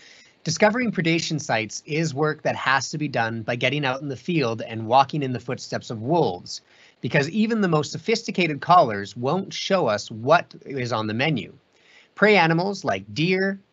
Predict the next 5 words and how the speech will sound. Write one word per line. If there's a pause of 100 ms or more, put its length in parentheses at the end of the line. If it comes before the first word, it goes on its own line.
(1120)
elk, (1700)
bighorn
sheep, (1400)
or
moose